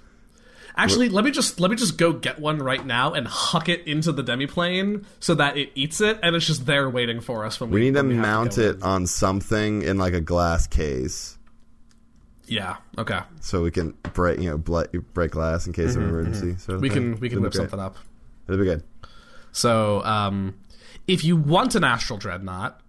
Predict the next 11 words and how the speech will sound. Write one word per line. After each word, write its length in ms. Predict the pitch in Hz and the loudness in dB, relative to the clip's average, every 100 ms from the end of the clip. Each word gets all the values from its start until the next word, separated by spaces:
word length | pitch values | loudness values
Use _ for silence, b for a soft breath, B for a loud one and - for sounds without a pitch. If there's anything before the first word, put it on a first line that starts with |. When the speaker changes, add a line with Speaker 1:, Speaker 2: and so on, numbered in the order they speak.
| - - | -10 0
Speaker 1:
I'm 140 | 131 | 2
not 160 | 156 160 | 2 2
sure 140 | - | 0
how 200 | 151 165 | 2 2
we 80 | 175 | 2
can, 300 | 180 160 147 | 0 -2 -2
like, 320 | 147 131 - - | -2 -4 -4 -8
transfer 480 | - 135 156 208 | -2 0 0 -2
it 80 | 208 | -2
to 140 | 202 233 | -2 -2
you, 400 | 233 262 277 | 0 0 0